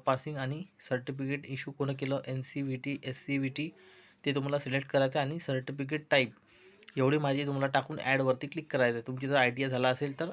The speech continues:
आयटीआयची माहितीसुद्धा तुम्ही ॲड करू शकता. अशा पद्धतीने तुम्हाला दहावी आणि आयटीआयची माहिती ॲड करायची आणि सेव्ह and नेक्स्टवरती क्लिक करायचं आहे. त्यानंतर फोटो आणि सिग्नेचर अपलोड करायचे आहे. फोटो तुम्हाला इथे जे आहे ते पन्नास ते शंभर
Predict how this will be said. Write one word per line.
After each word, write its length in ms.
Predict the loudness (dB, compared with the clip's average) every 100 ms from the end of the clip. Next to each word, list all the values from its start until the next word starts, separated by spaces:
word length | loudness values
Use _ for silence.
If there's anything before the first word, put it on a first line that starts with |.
| 2
आयटीआयची 440 | 2 4 0 0
माहितीसुद्धा 460 | 0 0 -2 -4 -2
तुम्ही 200 | 0 2
ॲड 140 | 0
करू 160 | 0 -6
शकता. 320 | -6 -2 -2 -2 _ _ _ _ _ _ -8
अशा 180 | 2 2
पद्धतीने 340 | 2 -2 -2
तुम्हाला 220 | 2 4
दहावी 240 | 4 4 2
आणि 120 | 2
आयटीआयची 520 | 0 0 0 2 2
माहिती 260 | 0 0 2
ॲड 140 | 2
करायची 300 | 2 0 2
आणि 160 | 0 0
सेव्ह 240 | -2 -2
and 80 | -2
नेक्स्टवरती 460 | -4 0 0 0 -6
क्लिक 220 | -6 0
करायचं 300 | 2 2 -2
आहे. 80 | -2
त्यानंतर 360 | -2 -2 -6
फोटो 300 | -6 -6 0
आणि 240 | 0 0 -4 -10 -20 -20 -12 -4
सिग्नेचर 360 | -2 0 0
अपलोड 260 | 2 0 2
करायचे 280 | 2 2 0
आहे. 60 |
फोटो 240 | -2 -4 -2
तुम्हाला 280 | 0 2
इथे 260 | 2 0 -4 -8 -20 _ _ 0
जे 80 |
आहे 100 | 2
ते 140 | 4 2 0 -2
पन्नास 360 | 0 0 -2
ते 40 | -2
शंभर 300 | -2 0